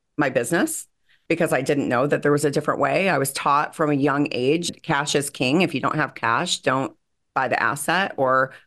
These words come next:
whatnot. So my father never believed in, you know, borrowing money, but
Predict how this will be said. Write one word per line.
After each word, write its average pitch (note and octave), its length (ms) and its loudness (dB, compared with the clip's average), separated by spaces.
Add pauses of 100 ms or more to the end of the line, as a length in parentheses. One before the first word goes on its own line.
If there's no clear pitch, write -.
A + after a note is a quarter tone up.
(100)
whatnot. D#3+ 560 2
So D3+ 380 2
my D3 160 0
father D#3+ 260 0
never D3 240 2
believed C3 400 -2
in, B2 320 -2
you D3+ 80 0
know, B2 120 -2
borrowing C3 500 -2
money, D3+ 340 2
but D3+ 480 -2